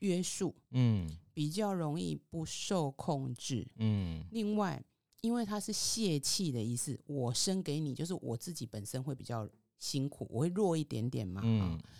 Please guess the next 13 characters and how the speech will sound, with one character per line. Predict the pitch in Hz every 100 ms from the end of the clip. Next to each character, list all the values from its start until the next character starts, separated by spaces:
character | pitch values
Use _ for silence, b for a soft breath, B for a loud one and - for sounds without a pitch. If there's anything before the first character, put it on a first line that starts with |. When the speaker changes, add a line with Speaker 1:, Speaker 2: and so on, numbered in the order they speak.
| B B
Speaker 1:
所 | - - 196
以 | 208 151 -
情 | - - 131 156
绪 | - 180
的 | 135
波 | 123 120
动 | 123 131 101
也 |
会 | 104
比 | 117
较 | - 101 -
大。 | - _
Speaker 2:
嗯， | 120 113 101 90